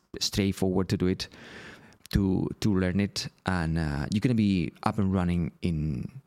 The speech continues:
in no time. In thirty minutes reading the documentation, and you're gonna be able to do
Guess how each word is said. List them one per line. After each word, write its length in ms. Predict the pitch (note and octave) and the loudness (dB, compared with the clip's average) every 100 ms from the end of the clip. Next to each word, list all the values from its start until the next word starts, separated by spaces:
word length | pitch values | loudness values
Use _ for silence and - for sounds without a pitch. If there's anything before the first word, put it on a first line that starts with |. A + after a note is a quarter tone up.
| - | -6
in 140 | A2+ G2+ | 0 2
no 100 | A2 | 2
time. 300 | F#2+ E2+ - | 0 -2 -2
In 60 | |
thirty 340 | F#2+ - C3 B2+ | -4 0 2 2
minutes 340 | B2 A#2+ - | 2 2 2
reading 220 | A#2+ A2 | 2 4
the 120 | G#2+ G#2+ | 4 2
documentation, 720 | G2+ G2 A2+ A2+ A#2+ A2+ G#2 - | 2 4 4 4 4 2 2 2
and 140 | G2+ | 2
you're 80 | G2 | 4
gonna 140 | F#2+ | 2
be 140 | E2+ F2+ | 2 2
able 160 | D#2+ | 2
to 160 | D#2 - | -2 -2
do 220 | F2 E2 | 0 0